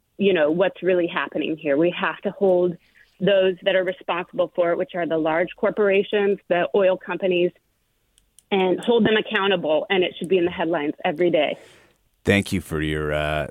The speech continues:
Speaker 2: for your comments, Amy. Thanks for your passion. Appreciate that a lot. I, you know, Danielle, I mean, you cover climate for K Q E D, you cover science. How, how do you think about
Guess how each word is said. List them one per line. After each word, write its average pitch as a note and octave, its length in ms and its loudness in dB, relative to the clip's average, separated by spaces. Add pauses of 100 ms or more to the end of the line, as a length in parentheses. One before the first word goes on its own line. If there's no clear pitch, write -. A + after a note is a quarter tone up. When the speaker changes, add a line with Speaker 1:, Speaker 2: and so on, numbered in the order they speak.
Speaker 2:
for F#2+ 60 -4
your F2 80 -4
comments, G2+ 500 -2
Amy. G2 140 0
Thanks G2 180 -2
for - 100 -2
your F2+ 80 0
passion. F2+ 460 0
Appreciate E2+ 500 -4
that D#2 400 -4
a E2 60 -14
lot. D#2 320 -4
I, D3 200 -2
you D#3+ 160 0
know, E3+ 120 4 (180)
Danielle, F3+ 280 8
I D3+ 120 6
mean, C#3 320 2 (540)
you E2+ 100 -8
cover F#2 460 0 (340)
climate E2 420 -2 (120)
for - 100 -12
K E2 160 -8
Q D#2+ 140 -8
E - 20 -6
D, F2 100 -2
you D2+ 120 -4
cover D2+ 440 -6
science. F2 280 -6
How, B2+ 160 -4
how C#3+ 200 -2
do F#3+ 60 2
you E3 320 2
think A2 240 -4
about E2+ 340 -2